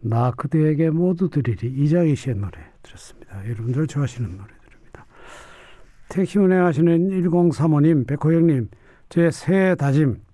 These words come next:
오늘 마실 술은 내일로 미루지 마라." <laughs> 어휴, 코 나올 뻔했어. 왜냐면 오늘 마실 술을 안 마시면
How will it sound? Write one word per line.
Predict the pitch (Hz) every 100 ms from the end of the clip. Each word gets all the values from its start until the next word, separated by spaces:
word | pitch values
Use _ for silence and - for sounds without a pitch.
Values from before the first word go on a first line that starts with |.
| - - - - - -
오늘 | 196 208 202 175
마실 | 151 180 - 175
술은 | 131 - 180 143 156 175
내일로 | 135 185 208 170 131
미루지 | 120 127 127
마라." | 110 - - - - - - - -
<laughs> | - - - - - - - - -
어휴, | 113 - - - _ - _
코 | 117 160
나올 | 117
뻔했어. | 90 - - - - - - - - - - - -
왜냐면 | 147 165 170 175
오늘 | 196 208 160 175
마실 | 165 165 165
술을 | 135 170 196
안 | 135
마시면 | 156 170 - 156 147